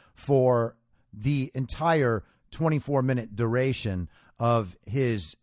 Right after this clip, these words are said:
delusional screed. But before we get into that, let's just all notice that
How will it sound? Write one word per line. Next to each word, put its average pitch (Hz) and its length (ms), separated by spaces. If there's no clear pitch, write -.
delusional 123 560
screed. 113 480
But 175 220
before 247 380
we 214 100
get 147 180
into 139 280
that, 127 360
let's 254 300
just 160 500
all 147 440
notice 143 760
that 160 300